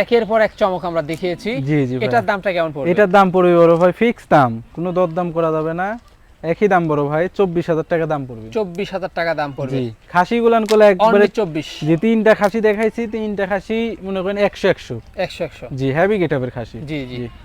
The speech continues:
Speaker 1: আর তারপর সম্পূর্ণ খরচ থাকছে?
Speaker 2: জি, বিকাশ খরচা, ক্লিয়ারিং খরচা সব ইনশাআল্লাহ আমি দিয়ে দিব।
Speaker 1: জি, জি। সাদ ভাই।
Speaker 2: জি ভাইয়া।
Speaker 1: ভিডিও আমরা দেখতে দেখতে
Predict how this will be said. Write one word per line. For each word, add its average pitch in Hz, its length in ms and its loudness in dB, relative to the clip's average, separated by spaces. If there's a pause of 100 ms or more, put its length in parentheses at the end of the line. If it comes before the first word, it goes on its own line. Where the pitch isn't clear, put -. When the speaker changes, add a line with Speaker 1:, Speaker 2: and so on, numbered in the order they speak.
Speaker 1:
আর 175 120 -4
তারপর 202 280 2
সম্পূর্ণ 214 240 -2
খরচ 196 140 -2
থাকছে? 165 200 -10 (360)
Speaker 2:
জি, 151 60 2 (120)
বিকাশ 214 280 4
খরচা, 240 260 0
ক্লিয়ারিং 220 320 2
খরচা 233 200 -2 (100)
সব 220 100 4 (100)
ইনশাআল্লাহ 165 320 0
আমি 143 120 -2
দিয়ে 120 140 -4
দিব। 113 120 -10 (180)
Speaker 1:
জি, 143 120 -10
জি। 123 60 -14 (260)
সাদ 160 220 -2
ভাই। 131 100 -2 (220)
Speaker 2:
জি 175 120 0
ভাইয়া। 180 220 6 (200)
Speaker 1:
ভিডিও 190 260 -2 (100)
আমরা 185 160 0 (200)
দেখতে 185 200 -8 (100)
দেখতে - 320 -8